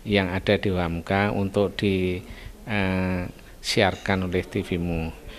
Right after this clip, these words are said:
Eh, program-programnya apa saja? Tentu yang pertama, eh, terkait dengan, eh, pendidikan dan pe-,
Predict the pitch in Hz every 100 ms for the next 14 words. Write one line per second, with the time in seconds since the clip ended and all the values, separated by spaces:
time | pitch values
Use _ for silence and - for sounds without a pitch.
0 | - - - 107 107 104 123 120 123 120
1 | 120 131 143 120 117 - 104 101 104 143
2 | 147 113 110 135 117 110 107 107 107 101
3 | 101 98 110 120 120 123 - - - -
4 | 107 104 101 107 104 - 98 110 107 101
5 | 98 98 101 101 98 - - - 104 98
6 | 98 95 - 107 101 101 107 113 107 104
7 | 98 95